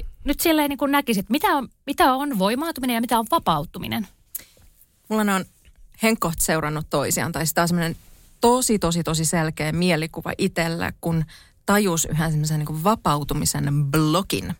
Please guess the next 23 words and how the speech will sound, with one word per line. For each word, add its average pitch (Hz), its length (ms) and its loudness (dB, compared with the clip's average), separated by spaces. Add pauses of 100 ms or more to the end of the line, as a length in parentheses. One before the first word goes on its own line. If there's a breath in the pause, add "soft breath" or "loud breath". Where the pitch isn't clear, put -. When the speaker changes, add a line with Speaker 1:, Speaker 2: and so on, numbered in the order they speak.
(500 loud breath)
Speaker 2:
mikä 160 200 2
liittyy 160 280 0
niin 147 60 0
kuin - 120 -2
omaan 165 280 4
kehoon, 175 340 0
mikä 139 180 -4
liittyy 151 260 -4
alastomuuteen. 185 1040 0
Että, 180 260 -2 (540 loud breath)
että - 160 -2 (140)
vaikka 214 360 4
silleen 202 340 2 (540)
omassa 233 320 2
kehossa 226 520 2
ei 175 240 0
ole - 100 -2
ollut 185 260 -2
niin 160 160 -6
kuin 160 120 -6
mitään 170 840 0 (680 soft breath)
hirvittävää 170 680 2
vikaa 165 640 0